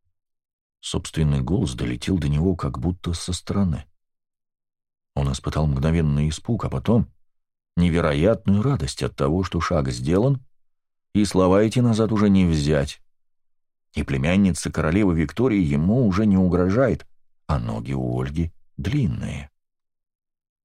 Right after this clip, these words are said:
Жена великого князя начала рыдать, а Константин Николаевич стоял в совершенной растерянности.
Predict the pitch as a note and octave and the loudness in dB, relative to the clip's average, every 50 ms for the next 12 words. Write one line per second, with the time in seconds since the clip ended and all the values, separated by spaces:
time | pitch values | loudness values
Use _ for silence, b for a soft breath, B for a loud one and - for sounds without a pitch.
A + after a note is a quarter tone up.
0 | _ _ _ _ _ _ _ _ _ _ _ _ _ _ _ _ _ _ _ _ | _ _ _ _ _ _ _ _ _ _ _ _ _ _ _ _ _ _ _ _
1 | - D#2 D2+ D#2 F2 F#2 G2 G2 F2+ F2+ F#2+ F#2 F2+ F#2 F2 F2+ D#2+ - G2 G2+ | -6 -4 -2 0 2 2 2 2 2 2 2 2 2 2 0 0 0 0 0 2
2 | F#2 D2+ D#2+ D#2 D#2 D2 - D#2+ D#2+ D#2+ D2+ D2 C#2+ C2 D2 F#2 B2+ C3 - - | 2 0 0 0 -2 -2 -2 -2 -2 0 0 -2 -2 -2 0 0 -2 -2 -4 -8
3 | - - _ _ _ _ _ _ _ _ _ _ _ _ _ _ - E2 D#2+ - | -20 -20 _ _ _ _ _ _ _ _ _ _ _ _ _ _ -4 -4 -2 0
4 | E2+ F2+ F2+ E2+ - F#2 F2+ F2 D#2 - G2 G2+ G2+ G2+ G2 F#2 - F#2+ F#2+ F#2+ | 0 0 0 0 0 0 2 2 0 0 0 2 2 2 2 0 0 -2 0 0
5 | G2 G2+ G#2 G#2+ G2+ - - - - E2+ E2+ F#2 G2 F#2 - - - F2+ F2+ E2+ | 2 2 0 0 -2 -4 -6 -4 -2 0 0 2 0 -2 -2 -4 -2 -2 -2 -2
6 | - - F2+ F#2+ F#2+ F#2+ G2 G2+ G2+ G#2+ G2+ - - - - C2 B1+ B1 B1 B1 | -2 0 0 2 2 2 2 2 2 0 -2 -6 -8 -6 -4 -4 -2 -2 -4 -6
7 | B1+ - - - - C2 C2+ | -6 -8 -10 -10 -8 -10 -10